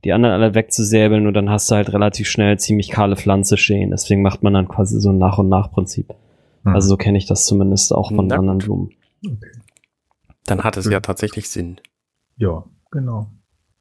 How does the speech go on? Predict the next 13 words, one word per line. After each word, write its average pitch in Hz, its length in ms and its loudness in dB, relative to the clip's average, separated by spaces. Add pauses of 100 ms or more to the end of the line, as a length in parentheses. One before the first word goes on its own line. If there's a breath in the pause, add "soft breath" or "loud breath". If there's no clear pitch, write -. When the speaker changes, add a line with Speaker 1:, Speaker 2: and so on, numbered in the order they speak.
(2500 loud breath)
Speaker 2:
Sie 113 100 2
legt 127 260 2
sich 110 120 -2
denn 104 160 2
ja 90 100 2
hin 131 400 0 (400)
Speaker 3:
Mhm. - 420 0 (500)
Speaker 2:
und 95 280 0
dann 95 160 2
kommen 101 220 2
da 90 80 4
diese 82 240 -4
Stimmen. - 460 -6